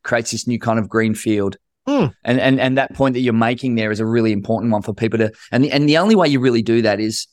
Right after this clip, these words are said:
Speaker 1: you learn a bit from others, but mostly serendipity by just experimenting. And eventually
Speaker 2: Hmm.
Speaker 1: you, you, your, the database of your life experience and thought patterns will marry with this and create a new set of thought patterns. You know, it's like a new chemical mix.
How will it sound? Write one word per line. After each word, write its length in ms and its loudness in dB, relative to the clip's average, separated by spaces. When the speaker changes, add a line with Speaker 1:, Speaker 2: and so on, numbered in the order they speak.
Speaker 1:
you 120 0
learn 140 2
a 60 2
bit 160 0
from 160 0
others, 260 0
but 140 -6
mostly 340 -2
serendipity 760 -2
by 200 2
just 200 -8
experimenting. 840 -2
And 80 0
eventually 420 0
Speaker 2:
Hmm. 60 0
Speaker 1:
you, 160 -4
you, 200 -10
your, 320 2
the 140 -4
database 540 0
of 100 -6
your 240 2
life 260 2
experience 520 -4
and 140 -2
thought 220 -2
patterns 320 -4
will 300 0
marry 440 2
with 180 -4
this 180 -4
and 80 -2
create 260 0
a 40 -4
new 260 0
set 220 -2
of 80 -8
thought 280 -4
patterns. 320 -6
You 60 0
know, 60 -2
it's 160 -6
like 120 -2
a 60 -6
new 160 -6
chemical 340 -2
mix. 400 -8